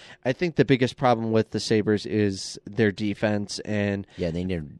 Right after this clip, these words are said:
Speaker 2: to definitely
Speaker 1: they
Speaker 2: upgrade their defense in this round. I wouldn't be surprised if the Sabres drafted two defensemen in the first round
Speaker 1: Mm-hmm.
Speaker 2: this draft if they keep,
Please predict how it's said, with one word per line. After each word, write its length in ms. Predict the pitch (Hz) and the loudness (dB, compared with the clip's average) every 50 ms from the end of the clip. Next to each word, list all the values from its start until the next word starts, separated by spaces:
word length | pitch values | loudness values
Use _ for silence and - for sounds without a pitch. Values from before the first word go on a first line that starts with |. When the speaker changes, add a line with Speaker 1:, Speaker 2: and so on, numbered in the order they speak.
| - - - | -18 -16 -16
Speaker 2:
to 80 | - | -12
definitely 640 | - - 98 90 92 87 - 87 82 76 76 73 73 - _ | -4 -2 0 0 0 -2 -6 -6 -6 -6 -6 -8 -10 -12 _
Speaker 1:
they 280 | - - - 123 131 135 | -14 -2 2 4 4 4
Speaker 2:
upgrade 180 | 135 135 - 156 | 4 2 0 0
their 100 | 82 78 | -2 -4
defense 440 | 76 80 80 - 87 82 80 - | -4 -6 -6 -4 -6 -6 -6 -6
in 160 | 87 82 82 87 | -8 -6 -4 -6
this 180 | 90 90 - | -6 -6 -4
round. 340 | 90 87 85 87 92 98 - - - - - - | -4 -2 -2 -2 -2 -4 -6 -10 -18 -20 -6 -2
I 60 | - | 2
wouldn't 180 | 104 120 120 101 | 2 2 2 0
be 60 | 110 | -2
surprised 400 | - - 82 - 101 95 95 92 | -6 -6 0 2 2 2 2 0
if 60 | 85 | -2
the 80 | 80 - | -6 -4
Sabres 500 | - 92 92 92 90 87 82 - - - _ _ _ _ _ _ _ _ - - _ - | -2 0 0 2 0 0 -2 -4 -10 -14 _ _ _ _ _ _ _ _ -20 -20 _ -8
drafted 580 | 90 104 95 92 95 - - - 90 85 76 - _ _ | -2 0 0 2 0 0 -2 -2 -4 -4 -4 -6 _ _
two 160 | - - 107 87 | -8 -6 -4 -4
defensemen 540 | 92 - - 92 87 85 - - 87 82 82 | -4 -6 -6 -6 -6 -6 -8 -10 -8 -6 -6
in 40 | 80 | -8
the 60 | 78 | -8
first 300 | - - 85 78 - 90 | -6 -6 -6 -6 -4 -6
round 320 | 80 78 73 - 107 101 | -6 -6 -6 -6 -8 -8
Speaker 1:
Mm-hmm. 360 | 117 180 107 107 104 107 117 110 | -8 -6 -6 -4 -4 -6 -4 -4
Speaker 2:
this 180 | 98 90 - | -4 -4 -4
draft 320 | - - 92 90 82 - - | -2 0 2 2 2 0 -4
if 80 | 87 | -6
they 100 | - 92 | -4 -6
keep, 340 | 80 - - 82 80 - - | -6 -4 -6 -6 -6 -6 -10